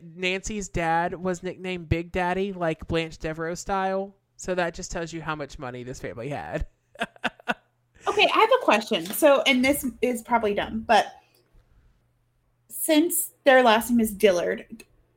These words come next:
Speaker 2: are they, like, the department store Dillards?
Speaker 1: No, so they were,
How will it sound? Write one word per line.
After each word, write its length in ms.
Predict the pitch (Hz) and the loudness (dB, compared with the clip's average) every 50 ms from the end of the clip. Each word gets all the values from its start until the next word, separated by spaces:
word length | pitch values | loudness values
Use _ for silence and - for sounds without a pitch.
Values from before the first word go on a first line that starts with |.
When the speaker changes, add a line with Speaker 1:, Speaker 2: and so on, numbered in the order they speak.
| _ _ _ _ _ _ _ _ _ _ _ _ _ _ | _ _ _ _ _ _ _ _ _ _ _ _ _ _
Speaker 2:
are 160 | - 233 247 247 | 0 2 2 4
they, 180 | 226 226 226 | 4 4 6
like, 200 | 233 226 226 220 | 6 4 4 2
the 60 | 220 | 0
department 520 | 208 202 214 214 - 233 240 262 320 339 349 | -2 -2 -2 0 2 2 4 4 2 2 0
store 320 | - - 359 370 370 370 | 0 0 2 2 2 2
Dillards? 680 | 370 381 370 392 392 403 403 403 403 403 - - 220 | 2 2 2 2 4 6 6 6 4 2 -2 -8 -8
Speaker 1:
No, 340 | 208 202 208 202 185 175 170 | -4 0 2 2 2 2 0
so 300 | 160 - - 196 190 185 | -2 -4 -6 -4 -4 -4
they 400 | 180 160 - 190 190 196 208 226 | -4 -2 0 2 2 4 2 0
were, 460 | 233 208 190 196 196 190 180 175 165 | 0 0 0 0 2 2 2 0 -2